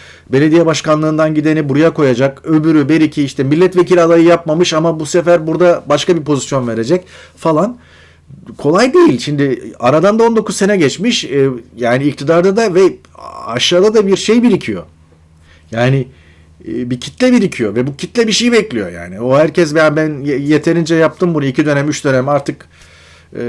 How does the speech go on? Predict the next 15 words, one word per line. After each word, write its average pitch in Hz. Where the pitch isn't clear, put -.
emekli 156
olayım," 175
falan 175
da 156
demiyor. 117
Her 226
neyse, 185
don-, 165
ondan 196
dolayı 143
elli 190
kişilik 175
M 170
K 180
K 196